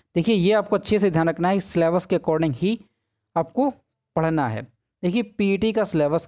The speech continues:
क्या है, तो सबसे पहले यहाँ पर देखेंगे प्रश्नों की संख्या। तो सौ प्रश्न होंगे इस परीक्षा में।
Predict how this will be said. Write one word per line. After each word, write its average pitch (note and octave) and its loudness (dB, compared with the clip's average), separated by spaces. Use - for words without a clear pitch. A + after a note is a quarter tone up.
क्या C3 0
है, G#2+ -6
तो F3+ -8
सबसे G#3+ 0
पहले G#3+ 2
यहाँ G#3 2
पर G3+ -2
देखेंगे G3 2
प्रश्नों F3+ 0
की G#3 -2
संख्या। B2 -2
तो F#3+ 0
सौ G3+ 0
प्रश्न G3+ -2
होंगे F#3 2
इस F#3 -4
परीक्षा D#3+ 0
में। E3 -4